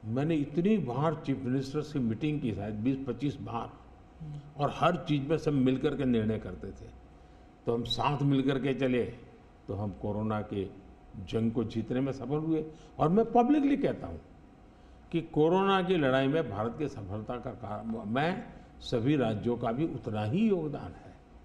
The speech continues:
मैं recognize करता हूँ। और इसलिए, और इसलिए मैंने हमेशा कहा है कि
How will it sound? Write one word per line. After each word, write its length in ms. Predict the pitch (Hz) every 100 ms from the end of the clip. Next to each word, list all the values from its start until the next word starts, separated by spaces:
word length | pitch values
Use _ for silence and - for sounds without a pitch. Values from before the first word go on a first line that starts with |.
| - - -
मैं 140 | 135 151
recognize 460 | 151 170 220 247
करता 300 | - - -
हूँ। 100 | - - - - - - - - - -
और 180 | 185 196
इसलिए, 540 | 190 220 247 226 117 90 - - - - - - - 139
और 120 | 139
इसलिए 280 | 135 147 180
मैंने 200 | 165 160
हमेशा 400 | 131 147 147 139
कहा 300 | 117 98 92
है 140 | - - - - -
कि 60 | -